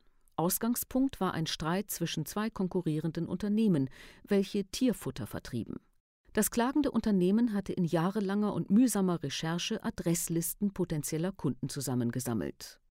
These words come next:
In den Räumen des Konkurrenzunternehmens wurde bei einer Durchsuchung eine elektronisch gespeicherte Auflistung dieser Adresslisten beschlagnahmt.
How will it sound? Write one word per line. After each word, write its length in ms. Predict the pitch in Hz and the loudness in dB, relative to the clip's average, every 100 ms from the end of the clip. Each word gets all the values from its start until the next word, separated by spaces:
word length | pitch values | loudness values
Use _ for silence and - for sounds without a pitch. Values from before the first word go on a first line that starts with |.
| _ _ - | _ _ -4
In 120 | - 220 | 6 8
den 140 | 254 | 8
Räumen 380 | 202 240 285 262 | 6 6 6 6
des 220 | 214 - | 2 0
Konkurrenzunternehmens 1400 | - 190 170 190 247 - 170 165 160 160 180 247 - - | 0 0 2 4 4 2 0 2 2 4 4 4 2 2
wurde 240 | 196 254 | 2 2
bei 120 | 196 - | 0 0
einer 260 | 165 156 | 0 0
Durchsuchung 640 | 147 147 - 175 - 233 233 | 0 -4 0 0 2 0 2
eine 320 | 175 175 175 | 2 4 4
elektronisch 720 | 190 170 165 - 226 269 240 | 2 0 -2 -2 2 4 2
gespeicherte 720 | - 175 - 156 160 165 165 - | 0 -4 -2 -4 -4 -6 -6 -2
Auflistung 720 | 160 - 147 143 - 151 147 | -2 -2 -4 -4 -4 -2 -2
dieser 260 | 151 165 | -2 -2
Adresslisten 840 | - - 147 131 - 135 - - 156 | -2 -2 -2 -2 -4 -4 -6 -4 -2
beschlagnahmt. 960 | 190 - 123 107 - 98 50 - - | -2 -2 -4 -4 -4 -6 -6 -12 -16